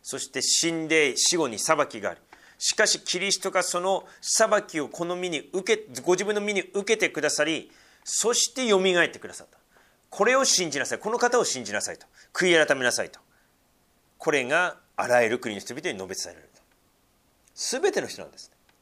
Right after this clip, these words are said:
一部じゃなくて。で、証人だよと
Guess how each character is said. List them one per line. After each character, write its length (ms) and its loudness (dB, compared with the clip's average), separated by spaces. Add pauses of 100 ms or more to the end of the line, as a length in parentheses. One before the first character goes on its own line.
(1500)
一 240 -6
部 80 -4
じ 80 -10
ゃ 40 -16
な 40 -20
く 100 -20
て。 60 -20 (2500)
で、 60 -16
証 320 -2
人 200 -6
だ 80 -4
よ 80 -10
と 100 -20